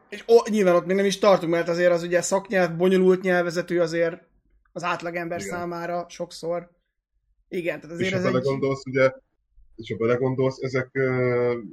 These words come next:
Speaker 2: hát, amerikai, most parasz gyerekek, meg a,
Speaker 1: Mhm.
Speaker 2: ö, gyári munkásoknak a gyerekei, akiknek tényleg nem az a legfontosabb, hogy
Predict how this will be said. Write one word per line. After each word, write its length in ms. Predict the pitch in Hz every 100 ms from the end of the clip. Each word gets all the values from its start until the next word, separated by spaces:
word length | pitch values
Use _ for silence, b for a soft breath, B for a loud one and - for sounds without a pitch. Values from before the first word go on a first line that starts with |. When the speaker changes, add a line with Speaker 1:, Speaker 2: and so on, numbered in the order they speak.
| -
Speaker 2:
hát, 180 | 127 123 -
amerikai, 800 | 135 110 104 113 107 107 107 - _
most 220 | - 110 - _ _ _ _
parasz 300 | - 110 98
gyerekek, 480 | 107 104 101 101 -
meg 200 | 101 101
a, 320 | 101 98 101 101 - -
Speaker 1:
Mhm. 280 | 392 381 370 - _ _ _ -
Speaker 2:
ö, 260 | 101 101 101
gyári 300 | 123 107 101
munkásoknak 760 | 104 98 98 98 - 101 101
a 300 | 95 92 90 -
gyerekei, 580 | 113 120 - 123 127 131
akiknek 520 | - 120 131 - 127 - _ _
tényleg 220 | 233 226 - _ _ _ - 104
nem 140 | 107 101
az 120 | 101
a 60 | 101
legfontosabb, 600 | 101 101 104 110 - 104
hogy 120 | 104